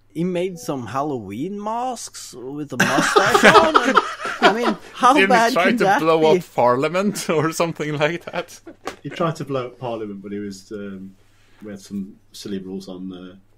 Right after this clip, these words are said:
Speaker 3: Catholicism then, which, uh, he was, he was trying to f-, fight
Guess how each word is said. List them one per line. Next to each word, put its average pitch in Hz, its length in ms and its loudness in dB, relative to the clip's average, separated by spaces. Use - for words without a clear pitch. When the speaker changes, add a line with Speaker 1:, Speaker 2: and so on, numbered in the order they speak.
Speaker 3:
Catholicism 95 720 -14
then, 90 180 -18
which, - 340 -14
uh, 90 180 -18
he 101 120 -20
was, 90 220 -20
he 98 140 -12
was 92 100 -14
trying 90 260 -18
to - 120 -20
f-, - 180 -20
fight 95 480 -20